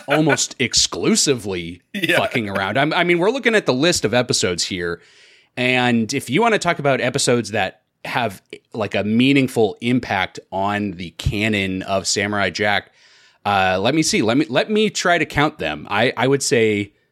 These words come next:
Speaker 2: without naming the episodes,
Speaker 1: Mm-hmm.
Speaker 2: one, two, maybe two, two or t-, I would say no more than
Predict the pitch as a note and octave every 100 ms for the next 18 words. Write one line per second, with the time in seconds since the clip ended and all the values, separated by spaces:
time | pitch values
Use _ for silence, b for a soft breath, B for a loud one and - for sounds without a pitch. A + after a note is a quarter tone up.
0 | _ _ - D3 E3 C3+ C#3+ D3 C3 B2
1 | A#2+ A#2 A#2+ A2 A2+ E3 - _ _ _
2 | _ _ _ _ _ _ _ _ - -
3 | - - E2+ A2+ C3+ C#3+ C#3+ C3+ C3 B
4 | B - - - - - - A2 A2 G2
5 | - - B2 B2 A#2+ A#2+ A#2 A2+ - _
6 | _ _ _ _ _ _ _ _ _ _
7 | - A#2 - D3+ F3 E3 D3+ D3+ B2 -
8 | C#3+ F3 G#3 F#3+ D3+ D3 E3+ G#3 F#3+ F#3+
9 | D3+ C3